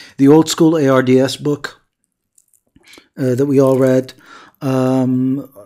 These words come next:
you know, that type of thing, where, where you're, like, you're assessing work of breathing based on accessory muscle use, increased tachypnea, et cetera.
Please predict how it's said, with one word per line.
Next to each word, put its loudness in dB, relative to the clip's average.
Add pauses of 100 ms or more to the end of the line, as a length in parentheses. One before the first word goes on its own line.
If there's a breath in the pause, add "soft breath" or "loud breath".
(160)
you -2
know, -2 (1000)
that -2
type -2
of -6
thing, -2
where, -4
where 0
you're, 2
like, -6
you're -2
assessing -6
work -4
of -8
breathing -2
based -6
on -8
accessory -10
muscle -6
use, -6
increased -12
tachypnea, -8
et -8
cetera. -14